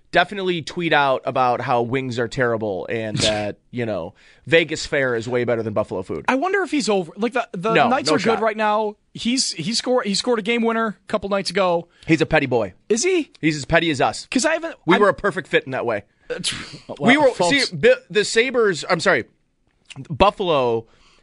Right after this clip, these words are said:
Speaker 1: and Jack Eichel are like that couple that have too much in common, and they fight about everything because they always agree.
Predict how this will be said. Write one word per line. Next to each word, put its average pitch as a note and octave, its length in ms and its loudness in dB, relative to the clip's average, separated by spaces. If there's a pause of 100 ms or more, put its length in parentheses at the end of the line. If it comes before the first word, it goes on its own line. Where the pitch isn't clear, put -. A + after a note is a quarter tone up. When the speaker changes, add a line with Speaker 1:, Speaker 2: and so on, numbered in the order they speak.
Speaker 1:
and E3 180 2
Jack D#3 240 4
Eichel E3+ 460 -2 (380)
are E3+ 120 4
like E3 240 2
that D3+ 180 2
couple G3 540 0 (120)
that E3+ 120 2
have D3+ 120 2
too G3 180 -6
much F#3 200 0
in E3 80 -6
common, D#3+ 480 -2 (560)
and F3+ 180 2
they E3+ 80 2
fight F#3+ 240 2
about D#3 180 4
everything C#3 380 -4
because C#3 500 0 (100)
they E3+ 120 4
always E3 240 2
agree. C3 520 -6